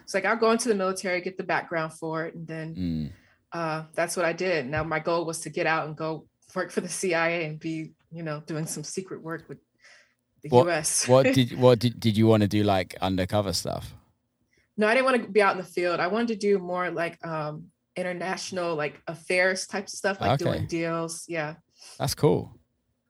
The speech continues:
Speaker 1: Yes.
Speaker 2: One of my friends in the U K is currently doing, I don't know if I'm actually allowed to say this. He's, um, I'm gonna say it
Speaker 1: <laughs>
Speaker 2: anyway, fuck it. I won't say his
Speaker 1: Yeah.
Speaker 2: name. He's currently doing, um, like,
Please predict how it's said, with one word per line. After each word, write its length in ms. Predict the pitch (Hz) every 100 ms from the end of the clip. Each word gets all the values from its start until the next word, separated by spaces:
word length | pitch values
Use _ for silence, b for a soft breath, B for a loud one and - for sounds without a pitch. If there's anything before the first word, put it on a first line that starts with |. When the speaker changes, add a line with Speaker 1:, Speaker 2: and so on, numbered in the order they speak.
| -
Speaker 1:
Yes. 580 | 165 151 101 - - -
Speaker 2:
One 140 | 107 110
of 40 |
my 100 | 110
friends 520 | 101 101 95 90 80
in 180 | - 87
the 60 | 85
U 180 | 78 73
K 420 | 90 80 71 64
is 220 | - 69 -
currently 540 | 92 78 67 76 73
doing, 560 | 73 71 73 71 67 - _ _ _ _ _ -
I 80 | -
don't 140 | 90
know 60 | 95
if 80 |
I'm 120 | 76 67
actually 240 | - 67
allowed 140 | 62
to 80 | -
say 180 | - 76
this. 320 | 67 67 - _ b b b -
He's, 240 | 101 95
um, 340 | 98 95 90 -
I'm 100 | 104
gonna 180 | 101
say 120 | 90 82
it 120 | 64
Speaker 1:
<laughs> 60 |
Speaker 2:
anyway, 200 | 82 76
fuck 240 | 80 87 85
it. 140 | 76 - B B B
I 60 | 117
won't 160 | 117
say 100 | 113 104
his 80 |
Speaker 1:
Yeah. 240 | 104 92 90
Speaker 2:
name. 80 | 104
He's 240 | 113 110
currently 380 | 127 123 120 110
doing, 520 | 104 101 95 90 90 80
um, 680 | 85 85 85 82 82 80 82 _ _ _ _ _ _ _ _ _ _ _ _ _ _ _ _ _ _ _ _ _
like, 540 | 98 87 80 - -